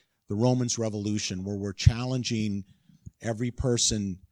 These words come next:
to really go deep in, into the book of Romans, because it will revolutionize your life. I, I totally believe that. And it's important that, that we know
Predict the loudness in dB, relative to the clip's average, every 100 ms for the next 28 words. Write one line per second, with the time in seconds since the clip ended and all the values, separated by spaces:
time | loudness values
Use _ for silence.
0 | _ _ _ -8 -2 0 0 2 0 0
1 | -2 -2 -2 -4 -6 -6 -8 -8 -4 -4
2 | -4 -6 -8 -8 -6 -6 -4 -6 -8 -8
3 | -8 -12 _ _ _ _ _ _ _ _
4 | _ -10 -4 0 2 0 -2 -2 0 2
5 | 2 -2 -2 -4 -4 -4 -4 -6 -6 -6
6 | -6 -6 -10 -10 -12 -14 -8 -4 -2 -2
7 | -4 -4 -6 -6 -6 -12 -14 _ -20 _
8 | _ _ _ _ _ _ _ 0 2 2
9 | 0 -4 -12 _ _ _ _ _ _ _
10 | _ _ _ _ _ _ _ _ _ _
11 | _ _ -20 _ 0 0 -2 0 0 0
12 | 0 0 -2 -12 -6 -6 -4 -4 -2 -2
13 | -2 0 0 0 -2